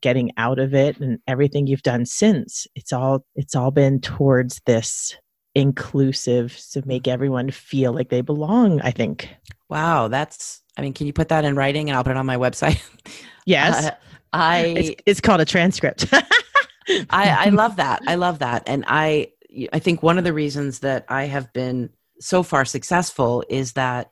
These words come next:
Speaker 2: for me, the focus, so, all right, so we, we, I don't think in this day and age we can talk about belonging without talking about racism and white privilege and sort of the
Speaker 1: Mm-hmm.
Speaker 2: blinders that we have on,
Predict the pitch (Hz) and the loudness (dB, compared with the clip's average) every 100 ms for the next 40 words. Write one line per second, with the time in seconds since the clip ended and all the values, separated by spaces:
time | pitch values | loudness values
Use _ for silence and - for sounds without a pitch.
0 | _ - 165 160 190 190 165 - 151 147 | _ -2 0 2 2 2 0 0 -2 -2
1 | 156 - - _ _ _ - - - - | -6 -8 -14 _ _ _ -14 -8 -2 2
2 | 135 87 - 131 - - 143 135 - 143 | 2 2 2 2 0 -4 -4 -4 -2 0
3 | - 135 127 127 104 123 123 120 - 117 | 2 0 0 -4 -2 -2 0 -2 0 0
4 | 113 104 113 120 117 117 117 104 - 117 | 2 0 -4 -4 -2 -2 0 0 -2 -6
5 | 110 107 98 101 98 - 104 104 98 131 | -2 -2 -2 -2 -4 -4 -4 -2 0 0
6 | - 117 117 107 85 65 87 - 147 131 | -2 -2 -2 -2 -4 -6 -8 -4 -4 0
7 | 131 123 110 107 87 - 110 92 139 110 | 2 2 2 -4 -6 -6 -8 0 2 2
8 | 110 127 127 120 87 123 113 110 113 101 | 2 0 -2 0 -2 0 -2 0 0 0
9 | 107 | -2